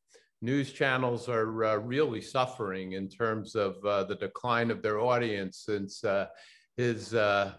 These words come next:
departure from the scene in terms of being, uh,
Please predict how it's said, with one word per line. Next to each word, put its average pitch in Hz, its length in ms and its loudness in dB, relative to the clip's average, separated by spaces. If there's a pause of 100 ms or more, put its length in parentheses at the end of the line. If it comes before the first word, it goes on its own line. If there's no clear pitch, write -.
(140)
departure 127 600 -2
from 107 280 -4
the 98 80 -6
scene 120 460 -2
in 101 120 -4
terms 113 380 -4
of 98 240 -6
being, 110 400 -2
uh, 101 240 0